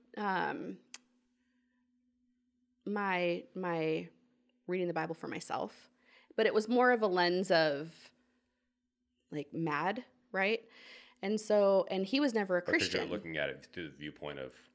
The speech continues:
Speaker 1: Religion.
Speaker 2: previous, yeah.
Speaker 1: Yes.
Speaker 2: Mm-hmm.
Speaker 1: And I have a friend, actually, who showed me, she lives in the Netherlands. She's really sweet. But she showed me, like, take,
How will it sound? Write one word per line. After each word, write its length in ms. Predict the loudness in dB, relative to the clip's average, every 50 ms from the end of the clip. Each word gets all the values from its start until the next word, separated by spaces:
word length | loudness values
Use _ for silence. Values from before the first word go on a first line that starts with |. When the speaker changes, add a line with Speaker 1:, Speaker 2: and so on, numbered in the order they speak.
| _ _
Speaker 1:
Religion. 560 | -2 0 4 4 4 4 4 4 4 4 4 4
Speaker 2:
previous, 440 | 2 0 -2 -4 -8 -12 -14 -8 0
yeah. 160 | 4 4 6
Speaker 1:
Yes. 320 | 4 4 -2 -8 -12 -12 -12 -12
Speaker 2:
Mm-hmm. 280 | -12 -10 -10 -12 -14 -16 -10 _
Speaker 1:
And 100 | -2 0
I 60 | 0 2
have 180 | 4 4 2 2
a 40 |
friend, 360 | 0 2 4 6 8 8 8 6
actually, 720 | 6 4 2 0 -2 -2 0 0 0 0 0 0 -2 -4 -4
who 160 | -2 -2 -2
showed 500 | -2 -2 2 4 6 6 6 6 4 2
me, 460 | 2 2 2 2 2 2 0 -2 -4 -8 _ _ _
she 220 | -16 -8 -6 -2 0
lives 220 | 0 0 0 0
in 100 | -2 -2
the 60 | -2 -2
Netherlands. 720 | -4 -4 -4 -4 -6 -6 -6 -6 -6 -6 -8 -8 -10 -12 -14
She's 340 | -14 -14 -12 -12 -10 -10 -8
really 220 | -8 -8 -10 -10
sweet. 440 | -12 -12 -10 -8 -10 -10 -12 -16 -20 -20 _ -20 -20 -20 -20 -12 _ -6
But 140 | -6 -6
she 240 | -6 -4 -2 -2 -2
showed 400 | -2 0 2 2 4 4 2 0
me, 460 | -2 -2 0 0 0 0 -2 -4 -6 -8 -6
like, 380 | -4 -4 -4 -4 -6 -10 -18 _ -20 -20 _ _ _
take, 400 | -2 -2 -2 -2 -2 -6 -18 -20